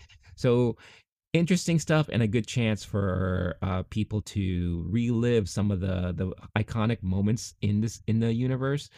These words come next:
for each of these characters, and hopefully to dive more deep into, um, who they are and, um, kind of what their motivations are and how they, uh, their stories intertwine within the universe. So, uh, very cool stuff there.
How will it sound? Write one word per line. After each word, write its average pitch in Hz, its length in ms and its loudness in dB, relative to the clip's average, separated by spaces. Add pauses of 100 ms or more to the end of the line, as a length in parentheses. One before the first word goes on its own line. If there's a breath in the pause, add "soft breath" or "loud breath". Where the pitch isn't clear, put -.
(260 loud breath)
for 127 80 0
each 135 140 2
of 143 80 2
these 139 220 0
characters, 151 480 0
and 110 180 4
hopefully 104 380 0
to 95 100 -2
dive 98 320 0
more 95 260 2
deep 95 360 -2
into, 90 600 0 (520 loud breath)
um, 90 640 0 (240)
who 156 160 8
they 127 160 4
are 101 280 0 (140)
and, 95 320 0
um, 87 540 -2
kind 107 180 0
of 95 140 -2 (320 loud breath)
what 113 180 0
their 117 100 4
motivations 98 640 2
are 90 160 -2
and 87 120 -2
how 98 160 -2
they, 95 220 -4 (120)
uh, 90 320 -2
their 95 160 0
stories 95 420 -2
intertwine 90 680 -2
within 92 300 -4
the 85 60 -2
universe. 85 440 -6
So, 101 380 -2 (1300 loud breath)
uh, 92 360 2
very 156 240 4
cool 131 180 -2
stuff - 320 -2
there. 101 320 -2